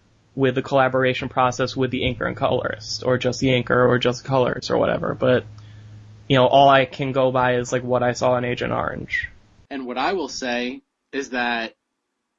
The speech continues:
Speaker 2: I do really like his art. Like, there are some points that, you know, look like they could use a little bit of work. But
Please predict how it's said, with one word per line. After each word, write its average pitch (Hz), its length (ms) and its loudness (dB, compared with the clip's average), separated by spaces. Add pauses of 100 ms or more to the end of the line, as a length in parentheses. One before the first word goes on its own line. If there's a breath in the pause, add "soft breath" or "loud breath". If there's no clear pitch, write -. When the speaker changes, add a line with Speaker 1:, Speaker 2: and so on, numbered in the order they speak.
(220)
Speaker 2:
I 156 400 -6
do 165 240 -6
really 117 300 -6
like 101 200 -12
his 101 120 -18
art. 104 280 -10 (420)
Like, 208 220 -6
there 254 220 -4
are 190 40 -6
some 151 580 -4
points 135 500 -8
that, 113 380 -6 (220)
you 165 120 -12
know, 117 220 -8 (720)
look 143 160 -10
like 127 220 -6
they 120 120 -6
could 123 160 -12
use 113 180 -8
a 117 40 -8
little 113 80 -8 (120)
bit 107 60 -8
of 107 60 -10
work. 107 340 -10 (920)
But 117 400 -6